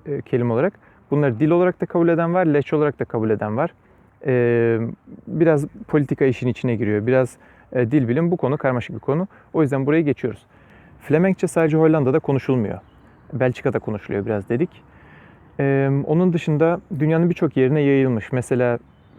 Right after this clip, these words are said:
dört yüz beş yüz sene önce gidip, e, Endonezya'yı istila ettiklerinde orada bir, e, dil varlığı oluşturmuşlar. Ve bugün hala Endonezya'da Flemenkçe konuşan insanlar var. Bu arada Hollanda'da da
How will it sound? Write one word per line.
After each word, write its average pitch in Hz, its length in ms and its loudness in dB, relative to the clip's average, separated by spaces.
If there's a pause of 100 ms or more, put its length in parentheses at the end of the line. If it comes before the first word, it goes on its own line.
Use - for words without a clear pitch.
(220)
dört 143 220 2
yüz 123 140 0
beş 139 180 0
yüz 131 100 -2
sene 131 180 -2
önce 117 280 2
gidip, 120 380 -4
e, 117 320 0 (160)
Endonezya'yı 127 560 0
istila 123 340 0
ettiklerinde 120 720 -2 (320)
orada 131 340 2
bir, 110 320 0
e, 104 240 -2 (760)
dil 123 260 2
varlığı 113 440 2
oluşturmuşlar. 113 760 -4 (440)
Ve 139 340 0
bugün 135 260 0
hala 139 300 2
Endonezya'da 127 920 0 (360)
Flemenkçe 131 480 -2
konuşan 123 360 -2
insanlar 120 460 -2
var. 110 260 -2 (140)
Bu 117 160 0
arada 131 280 2 (920)
Hollanda'da 131 540 2
da 110 220 0